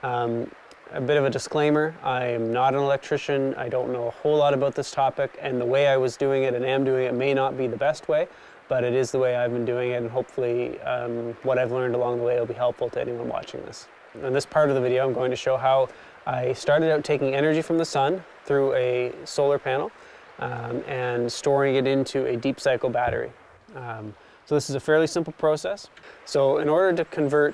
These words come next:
the solar energy into stored energy, I'm using a charge controller. Uh, the charge controller has, uh, an input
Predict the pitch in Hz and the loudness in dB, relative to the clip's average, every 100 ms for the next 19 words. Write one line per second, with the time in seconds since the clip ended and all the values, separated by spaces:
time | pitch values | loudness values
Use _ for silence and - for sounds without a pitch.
0 | - - 127 160 170 160 151 147 135 135 | -4 -8 -2 2 4 4 4 2 2 2
1 | 135 127 120 113 - 156 160 127 123 120 | 0 -2 -4 -8 0 2 4 4 2 2
2 | 165 - - - - - 135 127 127 135 | 0 -2 -14 -20 -18 -6 -2 0 2 2
3 | 131 120 - 139 139 - 156 165 175 233 | 2 -2 0 2 2 2 -2 2 0 -2
4 | - - - - - - 127 127 120 117 | -8 -20 -20 -20 -20 -10 -2 2 2 2
5 | 117 - 143 143 - 147 151 139 139 143 | 0 2 4 4 0 0 2 4 4 2
6 | 143 - - - 123 120 117 110 - - | -2 -12 -12 -4 0 2 0 -2 -8 -8
7 | 131 117 - 123 139 143 - 190 | -6 -4 -4 -2 0 0 2 0